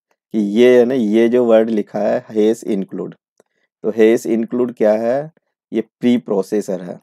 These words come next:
ये प्री प्रोसेसर है, प्री प्रोसेसर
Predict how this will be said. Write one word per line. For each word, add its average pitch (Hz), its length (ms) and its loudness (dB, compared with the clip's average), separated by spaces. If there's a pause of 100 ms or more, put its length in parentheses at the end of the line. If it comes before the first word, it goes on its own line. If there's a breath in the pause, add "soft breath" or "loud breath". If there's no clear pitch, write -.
(840)
ये 110 180 0
प्री 110 240 -4
प्रोसेसर 104 560 -6
है, 92 100 -8 (840)
प्री 110 260 -2
प्रोसेसर - 880 -10